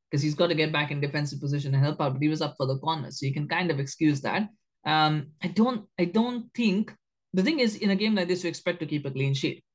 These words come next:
So the fact that he has not kept a clean sheet im-, immediately says, "Okay, what did Casemiro contribute then?" Because he's not done his defensive job, so to speak. And I don't think he had really had a hand in any of the goals. So he's not really contributing either side. So what does he bring?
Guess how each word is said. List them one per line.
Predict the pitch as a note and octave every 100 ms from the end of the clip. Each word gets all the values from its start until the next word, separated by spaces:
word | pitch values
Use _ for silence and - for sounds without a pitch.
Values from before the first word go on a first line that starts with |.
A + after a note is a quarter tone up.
| _ C#3
So | D#3+
the | D#3
fact | D#3 G3+
that | G3
he | F3+
has | F3
not | E3+ -
kept | D#3
a | C#3+
clean | D3+ D3
sheet | D#3+ D3
im-, | D3
immediately | F3 G3+ G#3 F#3+ F#3 D#3+ D3 - _
says, | - D#3 D3 C3+
"Okay, | D3 D3+
what | D3 D3+
did | C#3+
Casemiro | D3 C#3 C#3+ C#3
contribute | C#3 C#3+ C3+ C3+ -
then?" | G2
Because | A#2+ C#3
he's | D3 D3
not | D#3
done | D3
his | C3+ C3+
defensive | C3+ A2+ C3+ B2+
job, | C#3+ -
so | - D3
to |
speak. | D3 - F3 - _ _ _ _ _ _ _ _
And | -
I | F3
don't | F#3
think | F#3
he | E3+
had | E3 D3
really | E3
had | D#3+ D3+
a | D3
hand | C#3+ D#3 D3+
in | D3+
any | D3+
of | C#3
the | C#3+
goals. | E3 D3 C3+ - _ -
So | D#3 D#3
he's | F3+ A#3
not | G#3+
really | G3
contributing | F#3 F3+ D#3+ D#3 E3 D3
either | D3
side. | D3 D3+
So | D#3
what | D#3+
does | D3+ C#3+
he |
bring? | C3 C#3 G#3